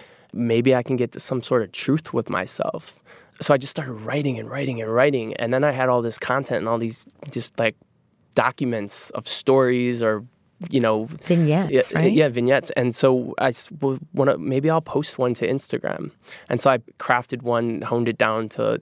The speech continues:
Speaker 1: f-, you know, short enough to fit in a square, but long enough to still be interesting. And, uh, and I posted it, and, you know, it's, it was just amazing to see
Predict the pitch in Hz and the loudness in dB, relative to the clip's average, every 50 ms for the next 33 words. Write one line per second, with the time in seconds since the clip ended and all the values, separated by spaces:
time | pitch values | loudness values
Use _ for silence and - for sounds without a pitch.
0 | - - - - - - - - - - - - 113 110 104 - - - 123 123 | -6 -14 -20 -20 -20 -20 -20 -14 -12 -6 -2 -2 0 0 0 0 2 2 4 4
1 | 120 117 117 113 - - - - - - - 110 110 110 - - - - 110 110 | 2 2 0 -2 -4 -8 -10 -4 -2 -2 0 -2 -2 -4 -4 -6 -4 0 2 2
2 | 110 113 113 110 110 95 - 107 110 110 117 113 110 107 - - 113 - - - | 4 4 2 2 0 0 0 0 0 0 0 -2 -2 -4 -8 -12 -14 -10 -8 -8
3 | - 110 107 101 107 - - 110 - - 107 110 110 107 107 120 - - - - | -6 -4 -4 -4 -4 -4 -6 -8 -6 -4 -4 -2 -4 -4 -6 -8 -12 -18 -20 -20
4 | - - _ _ - - 117 117 110 - 110 113 107 107 - - 135 - - 135 | -20 -20 _ _ -4 -2 0 0 0 0 -2 -4 -4 -2 0 0 0 0 2 2
5 | 120 - 82 98 110 110 98 - - - 120 113 113 101 107 113 - - - - | 2 4 2 2 0 -2 -4 -4 -4 -4 -4 -2 -2 -4 -4 -4 -6 -8 -6 -2
6 | - 113 117 113 110 - 123 - - - 123 117 117 120 120 117 123 123 120 117 | 0 0 0 0 0 -2 -2 -2 -2 -2 0 2 2 2 2 2 0 0 0 0
7 | 117 - - - 117 110 113 110 110 113 117 | -4 -6 -6 -4 -2 0 0 0 0 -2 -4